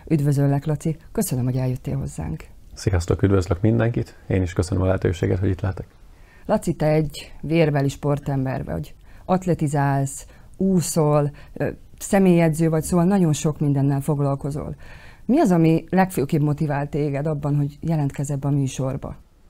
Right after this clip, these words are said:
Speaker 2: Már régóta követem ezt a műsort, külföldön is követtem, mikor még kint éltem Angliába, úgyhogy ez a kihívás az mindenképpen bennem volt, meg az, hogy eleve, hogy ez sport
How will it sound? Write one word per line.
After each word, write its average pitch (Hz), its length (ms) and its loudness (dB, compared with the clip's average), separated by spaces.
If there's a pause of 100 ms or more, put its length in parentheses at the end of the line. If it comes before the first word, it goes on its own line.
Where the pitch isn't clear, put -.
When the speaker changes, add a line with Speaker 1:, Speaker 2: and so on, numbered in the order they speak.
(300)
Speaker 2:
Már 107 180 -2
régóta 101 360 4
követem 98 320 2
ezt 87 160 -4
a 98 40 0
műsort, 98 440 -2
külföldön 98 520 0
is 101 120 -6
követtem, 110 480 -2
mikor 98 220 -2
még 87 120 -4
kint 92 260 -6
éltem 101 320 -4
Angliába, 107 500 -2 (420)
úgyhogy 95 340 -2
ez 95 80 -2
a 98 40 0
kihívás 92 560 0
az 90 100 -2
mindenképpen 92 680 -2
bennem 92 340 -2
volt, 95 260 -4
meg 95 160 -4
az, - 220 0
hogy 98 160 -2
eleve, 95 320 2
hogy 95 260 0
ez - 160 -4
sport - 500 -4